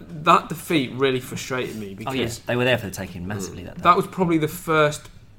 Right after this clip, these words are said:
Speaker 1: proof, I guess, that nothing's changed about this team. They've still got, still got a weak mentality. Allow a team that were really struggling that first half, and the, the crowd were getting on top of them. You could sense such anxiety around the ground. It was like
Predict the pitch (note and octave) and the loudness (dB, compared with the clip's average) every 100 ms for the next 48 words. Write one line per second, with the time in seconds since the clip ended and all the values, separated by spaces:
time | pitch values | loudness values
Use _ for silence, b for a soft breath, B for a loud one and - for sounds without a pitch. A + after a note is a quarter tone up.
0 | - - F3+ D#3+ - G#2+ - A2+ A#2 - | -16 0 2 2 -2 -6 -6 -10 -10 -12
1 | - B - C3 C3 - A#2+ - C3+ B2+ | -14 B -4 0 0 -2 -6 -4 -2 0
2 | A#2+ A#2 A#2 A2+ - A#2+ A2+ A2+ b b | -2 -2 -2 -4 -6 -6 -6 -8 b b
3 | B2+ A2 - C3+ C3+ - - D3 C#3 A#2 | -8 -4 4 6 4 -2 -2 0 2 2
4 | B2+ A#2 A#2 A2+ B2 A#2+ A#2 A#2 A#2 B | 0 -2 -4 -6 -2 -2 -2 -8 -10 B
5 | B B2+ C#3+ F3+ F3 - E3 D3+ C#3 D3 | B 4 8 8 8 2 2 2 2 0
6 | D3 F#3 E3+ - F#3 E3+ C#3 B2+ B2+ - | 0 0 -2 -2 0 0 0 0 -2 -2
7 | C#3 B2 D3+ B2 A2+ B2 A#2+ B B B | -4 -2 0 0 0 -6 -8 B B B
8 | - - D#3 D#3+ D3+ D3 C#3+ C#3+ B2+ D3+ | -8 4 6 6 4 2 0 -2 -4 -4
9 | C#3 C3 C3 B2+ C3 b b - B2 C3+ | -2 -2 -2 -2 -4 b b -10 -8 -4
10 | - D#3+ C3+ - F3+ D3+ D#3 D3 C#3+ C#3+ | 0 2 2 0 0 0 -2 0 6 6
11 | B2+ A#2+ A#2+ B2 A#2 C3 B2+ C3 D#3+ F3 | 6 2 0 0 0 0 0 -2 2 4
12 | C#3 | 2